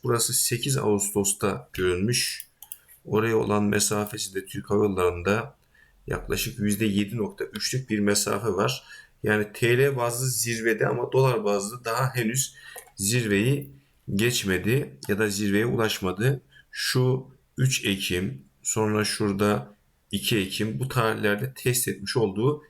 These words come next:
seviyelerde şu anda. En azından şu alçalan trend çizgisinin şurada yukarı yönlü kırılması önemli arkadaşlar. Sekiz nokta yetmiş bir dolar.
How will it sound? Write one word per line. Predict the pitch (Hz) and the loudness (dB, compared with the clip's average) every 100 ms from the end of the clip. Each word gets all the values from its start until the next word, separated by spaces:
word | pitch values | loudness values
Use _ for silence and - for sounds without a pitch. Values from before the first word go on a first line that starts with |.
| _ | _
seviyelerde | - - - 113 113 107 104 95 | -2 0 0 0 2 2 2 0
şu | 90 98 | -2 0
anda. | 90 90 110 147 - _ - | 0 2 0 0 -4 _ -8
En | - 117 | -2 2
azından | 120 117 120 117 117 | 2 2 0 0 0
şu | 107 - - 120 117 131 - _ _ _ _ | -2 -4 0 2 2 -2 -10 _ _ _ _
alçalan | 107 107 107 120 117 131 131 - - _ _ _ _ _ _ _ | 0 0 0 0 2 2 0 -4 -14 _ _ _ _ _ _ _
trend | - 117 120 127 | -4 0 2 0
çizgisinin | - 110 101 98 - 107 123 131 - _ _ _ - | -2 0 0 0 0 0 0 -4 -8 _ _ _ -12
şurada | - - 123 104 107 117 - | -8 -2 -2 0 2 2 0
yukarı | 101 104 117 120 | -4 -2 -2 0
yönlü | 110 95 92 | 2 0 -2
kırılması | - 117 107 92 90 - 127 127 | -4 0 2 0 0 0 0 -2
önemli | 107 107 98 87 | 0 0 2 0
arkadaşlar. | 87 92 - - | -4 -6 -4 -2
Sekiz | - - 107 110 | -2 -2 -4 -4
nokta | 92 - | -4 -4
yetmiş | 101 98 - - 113 | -4 -4 -6 -6 -2
bir | 104 | 0
dolar. | 95 85 98 - - - | 2 2 0 -2 -8 -12